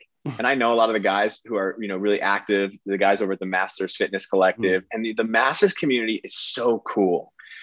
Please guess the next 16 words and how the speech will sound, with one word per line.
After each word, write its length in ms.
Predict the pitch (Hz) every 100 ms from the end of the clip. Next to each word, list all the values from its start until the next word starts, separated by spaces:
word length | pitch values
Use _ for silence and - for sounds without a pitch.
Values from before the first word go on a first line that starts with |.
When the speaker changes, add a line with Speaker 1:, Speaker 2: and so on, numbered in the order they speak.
| -
Speaker 2:
And 100 | 127
it's 160 | 127 135
a 60 |
club. 540 | - - 127 110 82 85 -
And 140 | 107
when 100 | 117
you're 100 | 113
in 180 | - 131
it, 140 | 139 -
they're 120 | 95
so 280 | - 127 107
happy 400 | - 117 - 113
that 140 | 104
you're 120 | 110 101
in 120 | 104
it. 160 | 95